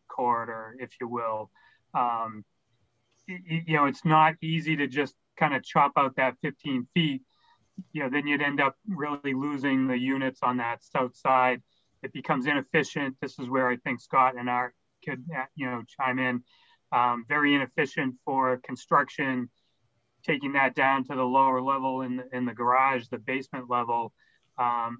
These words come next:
again, it's a sixty-two foot wide bay, which allows you to have head-in parking spaces and a twenty-four foot drive aisle. Um, it,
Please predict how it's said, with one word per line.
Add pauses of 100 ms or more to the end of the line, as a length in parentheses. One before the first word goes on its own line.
again,
it's (380)
a
sixty-two
foot
wide
bay,
which
allows
you
to
have (440)
head-in
parking
spaces
and
a (120)
twenty-four
foot
drive
aisle. (380)
Um, (160)
it,